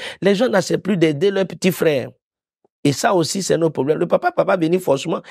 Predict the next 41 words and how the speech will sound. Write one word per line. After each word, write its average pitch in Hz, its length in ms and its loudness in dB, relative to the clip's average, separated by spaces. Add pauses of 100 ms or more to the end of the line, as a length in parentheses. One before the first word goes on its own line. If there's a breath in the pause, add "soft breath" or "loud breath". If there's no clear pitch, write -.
(180 loud breath)
Nous, 208 120 2
nos 202 120 2
parents 160 220 0
étaient 147 380 0
des 131 120 -6
planteurs. 131 480 -2 (440 soft breath)
Donc, 170 300 0
euh, 135 100 4
il 139 140 0
n'est 139 120 2
pas 160 160 2
là. 147 200 0 (560 soft breath)
Et, 160 220 2 (100)
et, 170 420 0
et 143 40 -4
quand 196 120 0
il 165 140 2
vient, « 165 240 2
Est-ce 170 80 -4
que 160 120 -2
tu 139 140 -8
passes ? » - 400 -2 (120)
Oui, 143 220 0
lui-même, 196 200 0
il 180 60 2
ne 143 60 -2
comprend 143 240 -2
même 151 100 -4
pas 156 80 0
le 139 80 -2
français 131 320 -2
que - 100 -4
tu - 140 -10
fais. - 180 -6 (380 loud breath)
Donc, 180 220 2 (280)
tu - 160 -2
es 147 60 4
obligé 147 420 2
de 160 80 0
forcer 139 340 -2
toi-même 156 440 0